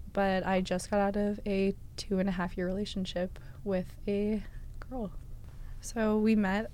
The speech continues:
this is really sweet, we met at the solar eclipse when we were freshmen during Welcome Week. Um, her roommate at the time,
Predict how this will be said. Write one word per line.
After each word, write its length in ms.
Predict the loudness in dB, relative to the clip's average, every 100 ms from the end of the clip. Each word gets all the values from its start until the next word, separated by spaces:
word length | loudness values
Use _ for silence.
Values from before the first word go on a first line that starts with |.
| -2
this 140 | 2
is 140 | 2 2
really 160 | 0
sweet, 340 | 0 -4 -4 -4 0
we 140 | 2
met 240 | 4 4 2
at 160 | 0
the 140 | -2 -2
solar 320 | 2 2 4
eclipse 580 | 0 -2 -4 -4 -6 -8 -10 -10 -2
when 220 | 0 2
we 120 | 2
were 120 | 0
freshmen 500 | -2 -6 -6 -4 -2
during 240 | 0 0 2
Welcome 320 | 0 0 0
Week. 360 | 0 -2 -6 -10 -12 -12 -12 -12 -10 0
Um, 220 | 2 2
her 240 | 2 2 2
roommate 560 | 4 6 6 6 4
at 160 | 2 0
the 60 | -2
time, 760 | 0 0 2 2 2 0